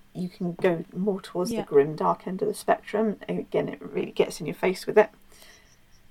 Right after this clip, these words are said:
Speaker 1: Um, cozy fantasy and science fiction <laughs> do the complete opposite. So there might be a dead body, but
Speaker 2: Yeah,
Speaker 1: nobody's gonna make you
Speaker 2: absolutely.
Speaker 1: look at it
Speaker 2: Um,
Speaker 1: too
Speaker 2: and
Speaker 1: closely.
Speaker 2: again, I think one of the things with cozy fantasy is that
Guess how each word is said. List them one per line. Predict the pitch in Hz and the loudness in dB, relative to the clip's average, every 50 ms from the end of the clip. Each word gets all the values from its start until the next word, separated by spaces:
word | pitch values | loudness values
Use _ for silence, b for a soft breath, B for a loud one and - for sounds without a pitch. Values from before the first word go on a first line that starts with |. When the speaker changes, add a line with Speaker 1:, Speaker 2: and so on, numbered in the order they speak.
| - - - - | -20 -20 -8 -2
Speaker 1:
Um, | - 175 185 180 175 175 175 170 - - - - - - - - | 0 0 2 2 0 -2 -6 -8 -10 -16 -20 -20 -20 -20 -18 -14
cozy | - - 269 262 240 262 240 220 214 - - - | -2 0 2 2 2 4 2 2 2 0 2 4
fantasy | 226 214 196 - - 202 | 6 6 6 4 0 -2
and | 196 185 | 0 2
science | - 202 - - 170 - | 4 4 4 2 4 6
fiction | - 165 - - - - - - | 6 6 6 4 -4 -6 -8 -8
<laughs> | - | -2
do | - - 233 202 | 0 2 4 6
the | 202 | 4
complete | 185 - 220 214 - - 185 175 - | 4 4 2 0 2 0 0 0 0
opposite. | 180 - 196 - - 180 - - - - - - - b b b b b b b b - | -2 -4 -4 -6 -6 -8 -6 -2 -2 -2 -2 -2 -6 b b b b b b b b -16
So | - - 190 185 | -2 2 2 2
there | 180 - 208 | 2 4 6
might | 262 320 - - | 6 6 8 8
be | - | 8
a | 220 | 8
dead | 220 185 185 180 185 | 8 6 2 2 4
body, | - 190 196 185 185 202 190 | 4 6 6 8 8 6 6
but | B B B B B B - | B B B B B B 4
Speaker 2:
Yeah, | 226 220 190 | 6 6 8
Speaker 1:
nobody's | 185 220 202 180 196 214 208 | 8 8 6 6 4 0 0
gonna | - 208 196 190 | 2 2 2 2
make | 185 180 - - | 2 0 0 -2
you | 202 190 | -2 0
Speaker 2:
absolutely. | 185 | 2
Speaker 1:
look | 185 185 - - | 2 2 2 2
at | 180 | 2
it | 185 | 4
Speaker 2:
Um, | 226 226 | 4 4
Speaker 1:
too | 226 226 | 4 4
Speaker 2:
and | 185 - - - 247 214 240 | 4 4 4 6 6 6 8
Speaker 1:
closely. | - 226 202 - - - - - - - - - - - - - - - - | 10 8 8 8 4 -6 -14 -18 -18 -18 -18 -18 -20 -20 -20 -20 -20 -10 -6
Speaker 2:
again, | - 269 220 208 269 262 269 311 359 330 - - - - | -4 -2 2 4 6 6 6 4 0 -6 -8 -6 -4 -4
I | 233 | -4
think | 226 - 349 359 330 | -2 -2 -4 -4 0
one | 262 247 247 247 | 0 2 2 2
of | 233 | 2
the | 220 220 208 | 0 -2 -2
things | - - 233 220 214 208 208 - - - | -2 -4 -4 -2 -2 -2 -4 -6 -8 -4
with | 208 208 196 - | -2 -2 -2 -2
cozy | - 220 208 196 196 190 | 0 0 0 0 -2 -4
fantasy | 190 - - 190 185 - - 202 202 190 | -4 -2 -2 -2 -4 -4 -4 -2 0 0
is | 190 208 190 - | 0 0 0 -2
that | - - 202 - - | -4 -4 -4 -4 -6